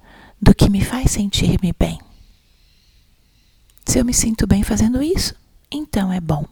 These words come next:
Ou o critério do que todos fazem, para eu não me sentir fora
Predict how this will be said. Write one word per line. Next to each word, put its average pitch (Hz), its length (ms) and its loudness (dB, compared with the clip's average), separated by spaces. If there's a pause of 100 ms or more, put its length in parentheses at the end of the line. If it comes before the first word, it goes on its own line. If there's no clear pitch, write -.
(2250)
Ou 196 240 4
o 202 60 6
critério 185 760 -2 (460)
do 190 140 0
que - 160 -6
todos 214 440 0
fazem, 160 560 -4 (1160)
para 175 140 6
eu 175 40 2
não 175 140 -2
me 175 100 -2
sentir - 420 0
fora 170 640 0